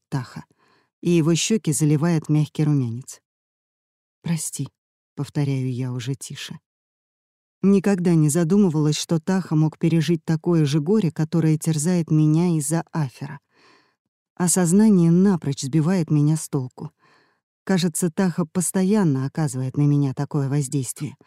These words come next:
Хочу спросить, почему отец не читал ему сказки на ночь вместо матери, но мимолётное воспоминание, как Баек разговаривал с сыном в казармах, само по себе даёт ответ.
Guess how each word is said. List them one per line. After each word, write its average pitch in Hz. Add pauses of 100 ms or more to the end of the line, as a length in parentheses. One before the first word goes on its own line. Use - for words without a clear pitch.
(1000)
Хочу 214
спросить, 208
почему 202
отец 214
не 170
читал 165
ему 165
сказки 160
на 170
ночь 143
вместо 160
матери, 147 (380)
но 196
мимолётное 190
воспоминание, 185
как 175
Баек 170
разговаривал 170
с -
сыном 170
в -
казармах, 175 (300)
само 185
по 165
себе 185
даёт 135
ответ. 131